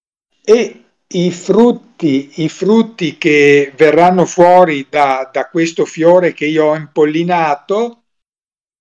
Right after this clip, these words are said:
vengono chiamati F uno. Uscirà una cosa che non è né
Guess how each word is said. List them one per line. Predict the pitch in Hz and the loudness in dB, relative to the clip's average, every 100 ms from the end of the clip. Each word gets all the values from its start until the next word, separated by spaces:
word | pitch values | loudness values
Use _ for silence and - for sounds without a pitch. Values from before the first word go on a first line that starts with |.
| _ _ _ _ _ _ _ _ _ | _ _ _ _ _ _ _ _ _
vengono | 156 190 226 233 233 | -2 0 2 0 0
chiamati | 180 170 180 180 175 165 | 0 2 0 0 0 0
F | 165 180 151 | 0 -4 -4
uno. | 135 123 123 120 _ _ _ _ _ _ _ _ _ _ _ _ _ _ _ _ | -6 -12 -18 _ _ _ _ _ _ _ _ _ _ _ _ _ _ _ _ _
Uscirà | 226 196 233 226 226 180 | -6 -4 0 2 2 2
una | 202 220 | -2 -2
cosa | 214 208 214 214 - | 0 0 0 -2 -2
che | 220 | -4
non | 208 202 | -4 -2
è | 190 147 - _ _ | -2 -4 -8 _ _
né | 170 175 208 220 165 _ | -12 -6 -4 -2 -4 _